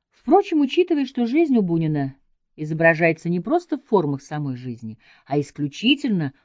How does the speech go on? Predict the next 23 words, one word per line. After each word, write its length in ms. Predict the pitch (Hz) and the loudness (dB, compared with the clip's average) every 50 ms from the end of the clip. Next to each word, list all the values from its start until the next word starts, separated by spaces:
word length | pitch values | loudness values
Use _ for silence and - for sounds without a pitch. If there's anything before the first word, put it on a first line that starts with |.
| _ | _
в 300 | _ _ _ _ _ _ | _ _ _ _ _ _
формах, 600 | - 151 185 226 285 294 233 190 123 - _ _ _ _ _ _ _ _ _ _ _ _ _ _ _ - | 0 4 8 8 8 8 6 2 0 -2 _ _ _ _ _ _ _ _ _ _ _ _ _ _ _ -6
его 140 | 143 143 147 | -2 0 0
можно 320 | 139 135 131 123 120 139 131 | 0 0 -2 -4 -4 -6 -4
было 180 | 123 131 127 | -4 -4 -6
бы 80 | 120 131 | -4 -4
назвать 420 | 131 127 131 120 127 123 120 - 127 | -6 -6 -6 -8 -8 -10 -10 -12 -14
и 40 | |
формалистом. 800 | - - 117 120 120 113 110 104 107 120 - - - - 143 147 _ _ _ _ _ _ _ _ _ _ _ _ _ _ _ _ _ _ _ _ _ _ _ _ _ _ - | -18 -12 -8 -6 -6 -6 -6 -10 -12 -12 -14 -16 -20 -20 -20 -20 _ _ _ _ _ _ _ _ _ _ _ _ _ _ _ _ _ _ _ _ _ _ _ _ _ _ -10
Но 100 | 170 170 | -10 -8
формализм 520 | 160 180 170 175 170 170 175 180 165 165 165 | -4 -2 0 2 2 4 4 2 2 2 0
Бунина 340 | 160 170 170 165 165 160 - | 0 0 0 0 0 -2 -2
уравновешивается 840 | - 165 165 151 165 165 160 160 160 - - 151 156 156 156 - 160 | -2 -2 -2 0 0 0 0 0 -2 -4 -4 -6 -6 -6 -4 -6 -8
тем, 280 | 156 - 196 190 175 165 _ _ _ _ _ | -6 -4 -4 -4 -4 -4 _ _ _ _ _
о 100 | - 151 | -14 -10
чём 220 | - - 156 151 147 | -6 -4 -2 -2 -2
уже 160 | 143 156 147 | -2 -4 -6
сказано, 560 | - - - 185 170 143 135 127 127 123 123 _ _ _ _ _ _ - | -8 -6 -4 -4 -4 -4 -4 -6 -6 -6 -8 _ _ _ _ _ _ -4
освещающим 960 | 143 156 - - 156 156 151 - - - 190 196 202 190 170 - - - 156 | -4 -4 -4 -2 -2 -4 -2 -2 -2 2 2 4 4 4 2 0 -2 -4 -4
его 240 | 151 143 143 151 147 | -2 -2 0 -2 -2
прозу 400 | 147 - 151 165 165 143 147 143 | -2 0 0 0 0 0 -2 -6
поэтическим 720 | - 143 143 143 139 - 202 - - - - - 135 127 | -4 -4 -4 -4 -4 -6 -10 -10 -12 -16 -12 -8 -6 -6
чувством. 560 | 120 - - 135 123 - _ - 120 120 123 | -6 -8 -12 -14 -14 -14 _ -20 -18 -18 -18